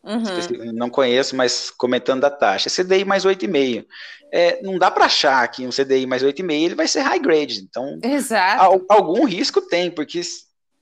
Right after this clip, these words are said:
Speaker 2: enquanto você tem um C D I mais dois e meio e um C D I mais oito e meio,
Speaker 1: Uhum.
Speaker 2: alguém é high grade e alguém é high yield. Então, não, não tem como.
Speaker 1: <laughs>
Speaker 2: No, na primeira análise, assim, você olha assim e não dá pra comparar, né?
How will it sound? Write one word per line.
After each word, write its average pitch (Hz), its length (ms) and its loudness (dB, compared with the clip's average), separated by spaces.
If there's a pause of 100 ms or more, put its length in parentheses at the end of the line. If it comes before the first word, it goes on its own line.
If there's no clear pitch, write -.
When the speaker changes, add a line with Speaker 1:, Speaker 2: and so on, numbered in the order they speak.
Speaker 2:
enquanto 151 460 -2
você 185 180 -2
tem 175 180 -4
um 156 60 -2
C 170 140 -2
D 160 180 0
I 139 80 0
mais 139 220 0
dois 139 260 2
e 139 40 -4
meio 113 340 0
e 113 40 -8
um 117 40 -8
C 131 160 -4
D 127 140 0
I 120 60 0
mais 120 200 -4
oito 127 180 -2
e 123 40 -10
meio, 143 340 -2 (260)
Speaker 1:
Uhum. 285 200 -2
Speaker 2:
alguém 135 360 2
é 170 60 4
high 180 200 6
grade 156 340 4
e 220 40 6
alguém 190 280 2
é - 20 0
high 311 240 2
yield. 359 300 6
Então, - 200 -2
não, - 120 -8
não 143 180 -6
tem 214 240 -2
como. 165 260 2
Speaker 1:
<laughs> 262 520 -4
Speaker 2:
No, 147 80 -6
na - 0 -
primeira 156 420 2
análise, 160 360 2
assim, 170 240 -4
você - 320 -4
olha 190 240 4
assim 202 200 -6 (260)
e 180 100 -12
não 190 200 -6
dá 185 140 4
pra 214 140 -4
comparar, 117 480 2
né? 107 160 -12